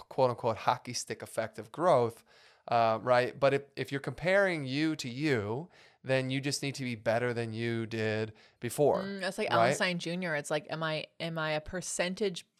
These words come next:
Speaker 2: closer to the per-
Speaker 1: One percentage better every day.
Speaker 2: Every day.
Speaker 1: Yeah.
Speaker 2: Um, you know, I th-, was it, was it, did we, she and I talk about this? Like, um,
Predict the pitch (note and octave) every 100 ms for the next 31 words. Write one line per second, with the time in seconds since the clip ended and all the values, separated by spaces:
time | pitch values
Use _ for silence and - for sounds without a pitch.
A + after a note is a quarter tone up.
0 | - - F#3 B2+ D3 D#3+ E3 D#3 D#3 D3
1 | D3+ C3+ C3 - B2 B2 A#2+ A#2 A2 A2
2 | A2+ G#2+ G#2 E3+ D#3 F3 F3 D3+ C3 -
3 | C3 A#2+ A3+ A3 - B3+ C4+ C4+ C4 -
4 | - - - - A3+ - - - F#3+ G#3+
5 | - - E3+ G#3 A3 A#3+ - - B3 A#3+
6 | B3 A#3+ B3 B3 B3+ A#3 F#3+ F3+ _ _
7 | _ _ _ _ _ _ _ _ _ _
8 | F#3+ F3 E3+ D#3+